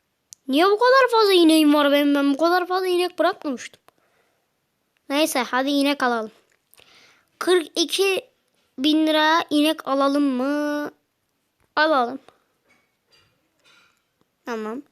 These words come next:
Bir de şuraya da bir inek alalım. Tamam katıcı biraz olsun çekiyoruz. Şuradan sütleri alalım. Oo. On üç, on beş, on altı, yirmi bin oldu mu? Yok.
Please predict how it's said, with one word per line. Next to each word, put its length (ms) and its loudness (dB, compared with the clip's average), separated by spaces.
Bir 100 -6
de 120 4
şuraya 380 -4
da 140 -4
bir 80 -4
inek 300 -6
alalım. 380 -8
Tamam 300 -2
katıcı 400 -6
biraz 260 0
olsun 340 -6
çekiyoruz. 720 -10
Şuradan 480 -10
sütleri 480 -6
alalım. 400 -4
Oo. 320 0
On 160 -4
üç, 280 -6
on 260 -4
beş, 640 -6
on 60 -6
altı, 720 -4
yirmi 360 -2
bin 120 0
oldu 300 0
mu? 200 -4
Yok. 420 -8